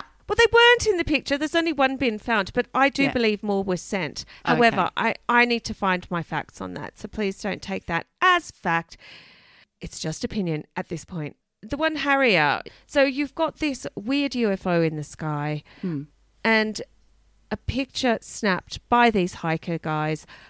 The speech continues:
Speaker 1: with a Harrier jet in the background.
Speaker 2: Yeah.
Speaker 1: Now, Neil says his take on the one Harrier theory is that the Ministry of Defence only sent one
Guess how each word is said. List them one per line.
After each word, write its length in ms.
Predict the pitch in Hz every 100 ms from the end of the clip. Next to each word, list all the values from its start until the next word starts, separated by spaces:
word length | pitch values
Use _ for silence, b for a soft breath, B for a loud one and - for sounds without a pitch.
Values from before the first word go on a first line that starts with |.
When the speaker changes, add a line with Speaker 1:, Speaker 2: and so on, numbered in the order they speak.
| B -
Speaker 1:
with 300 | 208 208 -
a 60 | 190
Harrier 400 | 185 185 170 156
jet 520 | - 143 - - - -
in 160 | 202 175
the 60 |
background. 640 | 165 139 - 95 95 - - _
Speaker 2:
Yeah. 220 | - 156 139 B -
Speaker 1:
Now, 520 | 208 185 170 127 - _ _ _ _ -
Neil 400 | 220 233 370 466
says 680 | - - 151 110 104 - - _ _ _
his 340 | - 339 339
take 320 | - 226 208 -
on 140 | 202 170
the 60 |
one 180 | 165 165
Harrier 400 | 165 170 156 151
theory 560 | - 156 139 131 92 - b b -
is 160 | 214 -
that 260 | 190 -
the 80 | 196
Ministry 540 | 180 190 269 - 262 226
of 80 | - _
Defence 680 | - 170 - 131 - - - b b b 285
only 360 | 226 226 220
sent 360 | 190 - 170 170 -
one 560 | 185 247 196 131 180